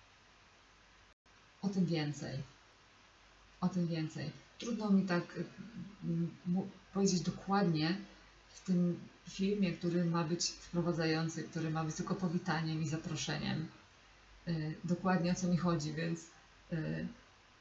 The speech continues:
być może brzmi to, mm, niejasno,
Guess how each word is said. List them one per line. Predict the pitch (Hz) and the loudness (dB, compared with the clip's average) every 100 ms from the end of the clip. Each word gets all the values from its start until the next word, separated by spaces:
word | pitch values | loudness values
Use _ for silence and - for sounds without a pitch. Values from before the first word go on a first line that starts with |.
| 180 | -8
być | 160 175 175 185 | -6 -4 -4 2
może | 180 180 | 2 2
brzmi | 160 165 175 196 190 | 0 0 2 4 4
to, | 170 160 - - - | 2 0 -4 -10 -6
mm, | 170 160 160 156 - - - - - - - - - - - - - - - - - - - - | -4 -2 -2 -4 -10 -20 -20 -20 -20 -20 -20 -20 -20 -20 -20 -20 -20 -20 -20 -20 -20 -20 -6 4
niejasno, | 180 185 185 160 - 151 147 | 6 8 6 4 0 -4 -4